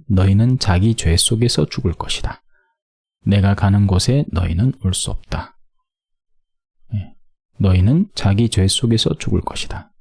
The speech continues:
왜냐하면 바라보는 지향점이 어딘지를 잘 모르기 때문입니다. 무엇을 바라봐야 하는지. 예, 그래서 저마다 이 원래, 원래 그렇게 되어 있는 거예요. 자,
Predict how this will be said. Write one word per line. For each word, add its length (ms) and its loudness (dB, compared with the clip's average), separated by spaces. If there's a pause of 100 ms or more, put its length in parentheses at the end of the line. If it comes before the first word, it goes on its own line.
(160)
왜냐하면 420 2
바라보는 480 2
지향점이 760 2
어딘지를 540 2
잘 240 0
모르기 380 0
때문입니다. 540 -10 (640)
무엇을 460 2
바라봐야 500 4
하는지. 480 0 (760)
예, 160 -10 (220)
그래서 520 2 (240)
저마다 480 2 (340)
이 220 0
원래, 640 2
원래 360 4
그렇게 260 2
되어 140 2
있는 160 4
거예요. 240 2 (320)
자, 200 -2